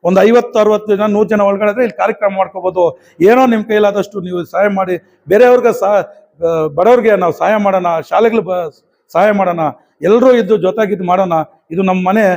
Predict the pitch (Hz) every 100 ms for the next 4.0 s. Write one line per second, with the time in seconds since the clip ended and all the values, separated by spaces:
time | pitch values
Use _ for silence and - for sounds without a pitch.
0 | - _ - 160 190 233 202 214 247 247
1 | 220 208 185 180 226 196 214 190 196 190
2 | 208 220 202 170 202 170 - - - 208
3 | 262 226 175 190 233 220 185 170 -